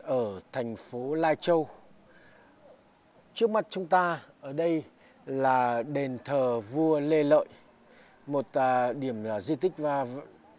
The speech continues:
văn hóa đặc biệt của quốc gia. Về cái sự tích và của ngôi đền này thì, à, tôi không, à, nói ở đây, tại vì, à, công việc của chúng ta đang làm là cái công việc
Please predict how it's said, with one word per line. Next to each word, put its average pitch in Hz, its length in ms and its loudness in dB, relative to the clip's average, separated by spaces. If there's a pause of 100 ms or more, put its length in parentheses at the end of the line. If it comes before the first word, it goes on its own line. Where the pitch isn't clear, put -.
(140)
văn 143 200 -4
hóa 135 180 0
đặc 156 180 2
biệt 143 160 -2 (220)
của 110 320 -10
quốc 175 160 -2
gia. 143 280 2 (720)
Về 165 280 6
cái 175 160 -2
sự 180 180 2
tích 220 180 4 (260)
và 143 400 4
của 147 220 2
ngôi 160 160 4
đền 160 220 10
này 135 300 2
thì, 123 260 -2
à, 120 140 -2
tôi 143 200 -4
không, 147 340 -6
à, 143 60 -2
nói 135 300 -2
ở 151 140 0
đây, 139 200 2 (500)
tại 131 100 -2
vì, 127 240 -2
à, 120 260 0 (460)
công 170 120 2
việc 156 100 2
của 120 80 0
chúng 131 180 -8
ta 147 160 4
đang 143 220 0
làm 123 300 2 (360)
là 123 400 2
cái 143 180 -4
công 156 260 -2
việc 131 240 -2